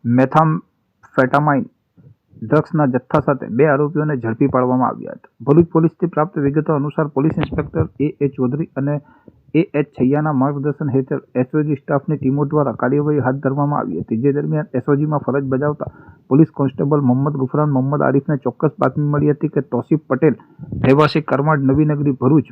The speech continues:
ભૂરા કલરની Yamaha મોપેડ ગાડી કે જેનો રજિસ્ટ્રેશન નંબર જી જે સોળ ઈ સી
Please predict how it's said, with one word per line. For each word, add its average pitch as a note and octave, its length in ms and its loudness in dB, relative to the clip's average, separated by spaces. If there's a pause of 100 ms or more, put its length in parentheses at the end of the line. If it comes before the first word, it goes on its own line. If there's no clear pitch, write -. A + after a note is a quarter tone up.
ભૂરા D3 280 2
કલરની D3+ 420 0
Yamaha D3 440 0
મોપેડ B2+ 360 0
ગાડી C#3+ 240 0
કે C3+ 160 -2
જેનો C3+ 220 -2
રજિસ્ટ્રેશન C#3+ 520 -6
નંબર D3 300 -2
જી C#3 260 -2
જે D3 240 -2
સોળ D3 300 -2
ઈ C#3+ 100 2
સી C3+ 240 -2